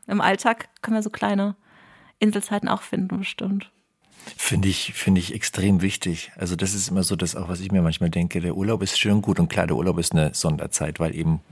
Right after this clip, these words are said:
Speaker 2: einige Pflichten des Alltags wegfallen. Aber die Kunst ist es ja schon,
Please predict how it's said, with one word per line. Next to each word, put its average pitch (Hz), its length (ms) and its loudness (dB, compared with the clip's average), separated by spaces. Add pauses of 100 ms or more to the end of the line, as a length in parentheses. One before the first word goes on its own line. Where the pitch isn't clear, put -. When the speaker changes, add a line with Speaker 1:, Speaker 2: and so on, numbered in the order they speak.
(160)
Speaker 2:
einige 85 320 2
Pflichten 85 560 -2 (100)
des 92 120 -6
Alltags 85 520 -4 (140)
wegfallen. 80 720 -2 (720)
Aber 104 280 4
die 95 140 -4
Kunst 123 320 2
ist 107 120 -2
es 104 140 0
ja 104 100 -2
schon, 92 560 4